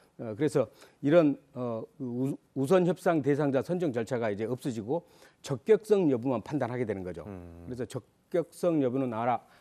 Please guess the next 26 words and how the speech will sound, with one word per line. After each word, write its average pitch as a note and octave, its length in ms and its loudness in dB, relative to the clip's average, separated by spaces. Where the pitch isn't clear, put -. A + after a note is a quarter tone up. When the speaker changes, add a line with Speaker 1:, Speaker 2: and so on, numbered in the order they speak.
Speaker 1:
아마 B2 220 -2
올해 C3 300 4
말까지 A#2+ 800 0
진행, B2+ 500 0
어, G#2+ 180 -10
되는 A#2+ 200 -4
걸로 G#2+ 240 -2
그렇게 G#2 200 -8
절차가 G#2+ 440 -4
잡혀 G2+ 260 -8
있고요. B2 380 -8
이게 D#3+ 160 4
끝나게 F#3 360 4
되면 C#3+ 300 4
내년 C3 260 2
초에, C3+ 400 2
에, G#2 420 -4
이 G#2 240 -8
실시 F#3+ 440 -2
협약을 D3 720 4
체결하고, C#3 840 -2
어, G#2+ 240 -12
사업을 E3 340 4
주관할 B2 520 0
에스피씨를 D3+ 1000 0
설치해서 B2+ 1300 -4